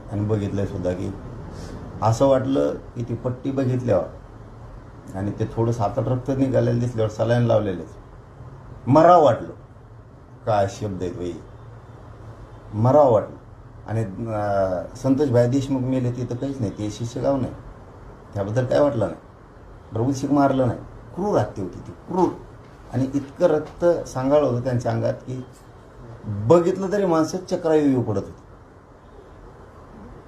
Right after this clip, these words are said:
तिथं अनेक गोरगरिबावर झालं ना, अनेक गोरगरिबावर झालं. संतोष भाईला तर न्याय आम्ही देणारच, आम्ही तर देणार, आम्ही नाही हटत. कोणी येऊ दे, किती बाजू भक्कम करून दे,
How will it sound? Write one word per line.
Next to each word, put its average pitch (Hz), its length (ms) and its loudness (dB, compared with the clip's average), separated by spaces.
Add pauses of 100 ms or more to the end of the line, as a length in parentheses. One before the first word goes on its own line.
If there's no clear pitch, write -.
(340)
तिथं - 160 2
अनेक 277 280 4
गोरगरिबावर 165 540 2
झालं 107 280 -2
ना, 110 60 -2 (580)
अनेक 170 220 0
गोरगरिबावर 98 640 -2
झालं. - 1800 -16
संतोष 117 320 4
भाईला 156 280 6
तर 165 160 4
न्याय 160 180 2
आम्ही 139 140 6
देणारच, 110 480 4 (1120)
आम्ही 127 320 -2
तर 131 60 -2
देणार, 123 220 2
आम्ही 170 420 4
नाही - 160 6
हटत. - 280 -2 (880)
कोणी 131 240 2
येऊ 147 200 4
दे, 156 200 0
किती 139 360 -2
बाजू 143 280 2
भक्कम 135 380 2
करून 135 260 0
दे, 135 280 0